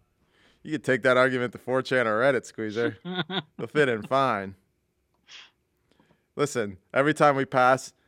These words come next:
Speaker 2: Well,
Speaker 1: la-
Speaker 2: real ghosts just look like dirt on the lens, really.
Speaker 1: the last two times I passed the Allentown State Hospital, I said to Enchantress, "Now I look to the right to see the Philadelphia skyline, poorly
Speaker 2: <laughs>
Speaker 1: C G I'd into the shot."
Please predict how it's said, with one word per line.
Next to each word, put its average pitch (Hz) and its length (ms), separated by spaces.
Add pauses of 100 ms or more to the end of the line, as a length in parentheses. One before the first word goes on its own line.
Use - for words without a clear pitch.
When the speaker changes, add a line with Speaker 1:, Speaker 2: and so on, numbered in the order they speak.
(160)
Speaker 2:
Well, 127 100
Speaker 1:
la- 143 100
Speaker 2:
real 262 200
ghosts 185 280
just 175 200
look 175 160
like 120 180
dirt 135 220
on 117 100
the 107 80
lens, 101 380
really. 101 340 (100)
Speaker 1:
the 135 80
last 143 300
two 156 120
times 143 340
I 127 40
passed 131 520
the 120 60
Allentown 120 420
State 123 260
Hospital, 110 640 (200)
I 113 80
said 117 240
to 113 100
Enchantress, 110 600 (260)
"Now 117 160
I 117 40
look 131 200
to 147 80
the 127 100
right 170 300
to 143 60
see 147 160
the 120 80
Philadelphia 151 560
skyline, 175 760
poorly 147 420
Speaker 2:
<laughs> - 0
Speaker 1:
C 151 220
G 143 160
I'd 160 300
into 151 240
the 131 80
shot." 165 500